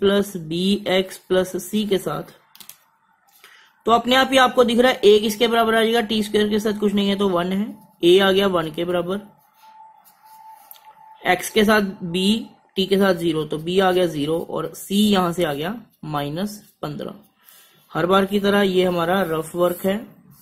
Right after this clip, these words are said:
ठीक है। अब हम ध्यान से देखें, minus B बटा ए, Minus B, Minus के साथ B है ज़ीरो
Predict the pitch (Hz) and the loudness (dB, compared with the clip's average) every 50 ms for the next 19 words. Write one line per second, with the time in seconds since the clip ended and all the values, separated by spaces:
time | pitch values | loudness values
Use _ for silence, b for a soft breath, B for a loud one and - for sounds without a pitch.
0 | - - - - - - - - - - _ - - 170 160 185 214 226 - - | -20 -20 -20 -20 -20 -20 -20 -20 -20 -20 _ -16 -14 -10 -8 -6 -6 -6 -8 -14
1 | B B B B B B B B B B _ - 190 220 240 247 254 254 247 240 | B B B B B B B B B B _ 0 2 4 4 4 4 4 4 4
2 | 226 226 220 233 233 233 226 262 247 226 202 196 202 220 254 233 214 202 214 220 | 4 2 2 0 -2 -2 -2 -2 0 2 2 2 2 2 0 -2 -2 0 0 0
3 | 202 208 185 175 143 131 - - - - - - - - - 175 175 180 190 208 | 2 2 2 2 2 0 -6 -10 -16 -20 -20 -20 -20 -14 -10 -2 0 2 2 4
4 | 233 262 285 277 - 214 185 170 135 - - - - B B B B B B B | 4 4 2 2 0 0 -2 -2 -4 -6 -10 -16 -20 B B B B B B B
5 | B B B B - - - - - 170 165 165 170 170 185 196 214 226 208 - | B B B B -20 -20 -20 -14 -10 -6 -4 0 0 2 2 2 2 0 0 0
6 | 226 214 208 220 208 220 247 - - - - - 185 165 160 175 190 202 202 208 | 0 0 2 2 2 2 2 0 -6 -14 -14 -12 -10 -8 -4 0 4 4 6 6
7 | 196 165 160 156 139 - 151 | 4 2 -2 -6 -6 -6 -8